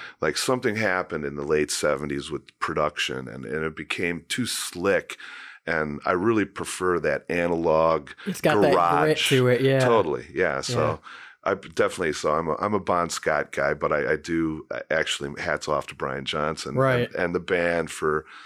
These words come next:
Speaker 1: you know, t-, releasing thirty more years of,
Speaker 2: Oh, absolutely.
Speaker 1: you know, great rock and roll.
Speaker 2: So I was actually, and it's, it's, I'm glad you brought up that, uh,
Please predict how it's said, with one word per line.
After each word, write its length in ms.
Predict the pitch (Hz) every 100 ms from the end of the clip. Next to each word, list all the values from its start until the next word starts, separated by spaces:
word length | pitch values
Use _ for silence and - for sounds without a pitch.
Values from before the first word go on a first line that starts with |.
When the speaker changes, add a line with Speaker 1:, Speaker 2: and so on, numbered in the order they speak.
| - -
Speaker 1:
you 80 | 82
know, 160 | 71 71
t-, 120 | - - - _ _ _ - -
releasing 580 | 95 90 82 78 71
thirty 340 | - 95 82 73
more 220 | 76 73
years 380 | 71 78 80 76
of, 80 | 170
Speaker 2:
Oh, 220 | 156 127
absolutely. 540 | 127 - 131 147 123
Speaker 1:
you 60 | 110
know, 160 | 73 71
great 320 | - 95 80 -
rock 280 | 78 71
and 100 | 76
roll. 360 | 76 78 62 - _ -
Speaker 2:
So 200 | - 156
I 100 | 170
was 180 | 202 185
actually, 440 | 175 - 170 151
and 120 | 143
it's, 200 | 131 127
it's, 480 | 151 - - - - _ _ - 160
I'm 200 | 156 147
glad 240 | 180 185
you 80 | 165
brought 180 | 156 151
up 120 | -
that, 340 | 143 135 131
uh, 460 | 143 135 123 120 127